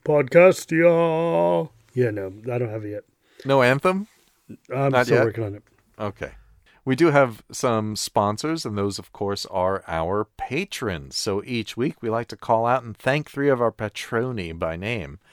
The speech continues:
Speaker 2: This week, we, uh, we actually have some, uh, folks we all know. Uh, well, at least I know the first one. That's April Trevilion.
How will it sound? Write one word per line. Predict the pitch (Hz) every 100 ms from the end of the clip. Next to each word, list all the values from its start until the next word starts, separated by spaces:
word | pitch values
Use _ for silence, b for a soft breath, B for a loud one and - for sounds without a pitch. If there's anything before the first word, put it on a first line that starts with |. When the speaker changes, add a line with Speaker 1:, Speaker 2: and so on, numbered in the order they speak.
| b b b -
Speaker 2:
This | 139 190 -
week, | 170 196 - - _
we, | 123 135 160 151 143
uh, | 135 135 117
we | 131
actually | 147 156 147 135
have | 143
some, | - 139 127 120 113 -
uh, | 120 117 110 104 101 - _ 117
folks | _ 131 135 - -
we | 123 135 135
all | 135 147
know. | 139 135 196 76 69 - 104
Uh, | 95 95
well, | 95 101
at | 104
least | 127 123 120
I | 151
know | 156 123
the |
first | - 135 - 98
one. | 90
That's | 104 - 131
April | 123 131 117
Trevilion. | - 110 98 107 104 95 107 139 170